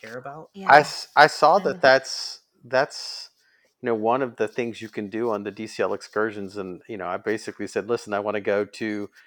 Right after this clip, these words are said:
Speaker 3: I wanna go to the Acropolis. I wanna check that box off. And I wanna go, there's a,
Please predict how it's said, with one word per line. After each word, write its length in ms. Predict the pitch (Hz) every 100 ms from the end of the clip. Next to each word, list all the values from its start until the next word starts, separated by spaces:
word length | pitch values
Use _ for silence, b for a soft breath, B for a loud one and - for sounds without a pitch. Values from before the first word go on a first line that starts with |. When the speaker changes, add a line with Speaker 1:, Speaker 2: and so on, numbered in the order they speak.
| b b
Speaker 3:
I 120 | -
wanna 120 | 107
go 100 | 107
to 80 | 131
the 80 | 139
Acropolis. 800 | - - 131 190 208 220 - -
I 40 |
wanna 160 | 113 101
check 280 | - 123 -
that 180 | 139
box 300 | 139 143 -
off. 240 | 135 139 -
And 100 | 107
I 60 |
wanna 240 | 101 107 107
go, 240 | 107 101
there's 160 | 104
a, 120 | 98